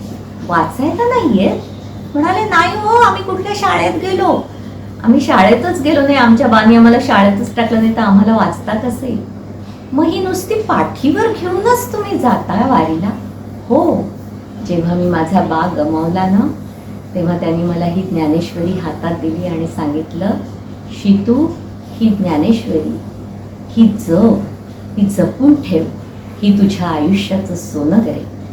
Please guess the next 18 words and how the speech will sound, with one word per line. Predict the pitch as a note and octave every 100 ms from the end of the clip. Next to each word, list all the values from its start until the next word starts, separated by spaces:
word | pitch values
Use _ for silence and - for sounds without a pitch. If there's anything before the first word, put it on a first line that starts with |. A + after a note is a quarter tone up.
| - - -
तेव्हापासून | D#3+ D#3+ F3+ G3+ E3 - G3
ही | F#3+ F3+
ज्ञानेश्वरी | D#3 D3+ D3 E3 E3 D#3+ D#3+ F#3+
अशी | D#3 -
बासनात | F3 C#3 C3 - E3 E3+ D#3+ D3
बांधून | D3 C#3+ F#3+ G3+
पाठीवर | D#3 E3 - F#3
घेऊन | D#3+ C#3 D#3+ F#3+
मी | G#3
पंढरपूरची | - D3+ C#3+ C3+ E3+ G3+ - - A3
नेमाने | D#3+ C#3 C#3+ F3 G3
वास-, | C3+ A#2+ - D3
वारी | D3 C#4+
करतो." | - - - - - - - - - - - - - -
"पण | C4
यांनी | C4 A3+ B3+
काय | - F#4+ G4+
होणार?" | D#4+ B3+ A#3+ A#3+